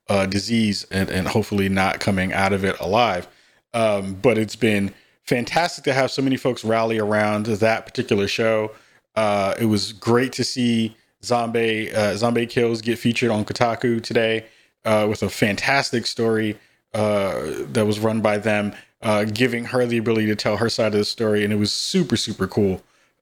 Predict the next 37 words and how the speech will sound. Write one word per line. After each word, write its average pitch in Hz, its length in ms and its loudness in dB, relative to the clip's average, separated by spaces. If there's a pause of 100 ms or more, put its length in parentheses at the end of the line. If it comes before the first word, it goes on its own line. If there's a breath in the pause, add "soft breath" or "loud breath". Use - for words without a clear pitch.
uh, 104 160 2
to - 120 -6
be 110 80 2
able 104 120 2
to 104 80 0
see 101 400 0 (400 soft breath)
all 120 240 2
of 104 160 -6
those 107 300 0
things 98 220 -2
kinda 95 180 2
come 98 260 2
through. 87 300 -2
And 101 80 -2
it 110 40 2
was, 113 180 0
it 139 80 -8
was 139 120 -2
just 170 220 0
so 160 180 0
nice 110 240 0
to 107 80 -6
be 98 60 2
able 95 140 2
to 95 40 0
see, 92 300 -2 (560 loud breath)
you 107 100 0
know, 95 240 0 (580)
someone 147 340 0
give 120 340 -2
her 117 220 0
the 104 100 -4
time 104 380 0
to 110 120 -4
be 101 160 2
able 101 200 2
to, 95 320 0